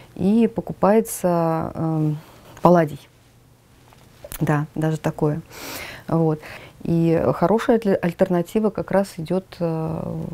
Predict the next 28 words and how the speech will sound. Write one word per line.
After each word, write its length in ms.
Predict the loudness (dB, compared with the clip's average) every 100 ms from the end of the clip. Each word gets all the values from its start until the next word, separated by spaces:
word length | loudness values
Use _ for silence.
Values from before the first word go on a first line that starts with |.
| -6 -6 -4
вот 120 | -2 -2
этим 280 | 0 0
вот, 140 | 0 0 -2
э, 300 | -2 0 -4 -6 -14 -12 0
валютным 460 | 2 2 0 0
счетам. 520 | 0 -2 -2 0 0 0
Если 240 | 0 0 -4
ты 160 | -4
покупаешь, 800 | -4 -6 -10 -4 -2 -2 -6 -14 -18 -20 -20 -8
э, 60 | -4 -2 -2 -2 -4 -6
слитки, 500 | -2 -2 -2 2 2 2 -8 -20 -20 -20 -20 -6
можно 340 | -2 -2 -2 -6
слитками 440 | -4 -4 -4 -6
купить, 440 | -6 -6 -6 -8 -14 -20 -20 -18 -2
то, 520 | 0 2 0 -2 -4 -8
э, 460 | -6 -4 -2 0 2
раньше, 480 | 2 2 0 -2 -4 -4
э, 500 | -2 -2 -2 -4 -4 -2
э, 60 | -4
этот, 340 | -2 -2 -4 -6 -10
м, 340 | -4 -2 -2 -4
э, 200 | -4 -2
м, 340 | -2 -2 -2 -2
как, 260 | -2 -6 -6
как 140 | -2
доход 380 | 0 0 -2 -4
облагался, 560 | -4 -4 -2 -2 -4 -8
как, 240 | -10 -8